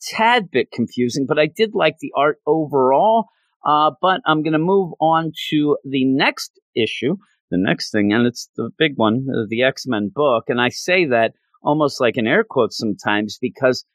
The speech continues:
we're just not getting the big stories. Now, this is going to be, it's a Children of the Vault, you know, that whole deal. But even with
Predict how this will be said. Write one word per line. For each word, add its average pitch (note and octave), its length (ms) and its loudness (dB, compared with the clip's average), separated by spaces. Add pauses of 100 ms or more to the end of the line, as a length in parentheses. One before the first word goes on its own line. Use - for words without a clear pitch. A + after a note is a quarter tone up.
(200)
we're C#3+ 120 0
just - 280 -4
not D3 300 -2
getting A#2+ 560 0 (440)
the B2 320 2 (340)
big E3+ 240 0
stories. E3 760 0
Now, C#3+ 280 0
this G3+ 340 -2
is F#3+ 220 0
going D#3+ 300 0
to A2+ 60 -2
be, G2 120 0
it's G2+ 160 -2
a C3 60 -4
Children A#2 400 0
of G2+ 80 -2
the G2 60 -2
Vault, G2+ 380 0
you G#2+ 120 -2
know, F#2 160 -4
that G#2 180 0
whole G2+ 220 -4
deal. G#2+ 460 0 (360)
But D3 140 2
even F3 380 -2
with G3 200 0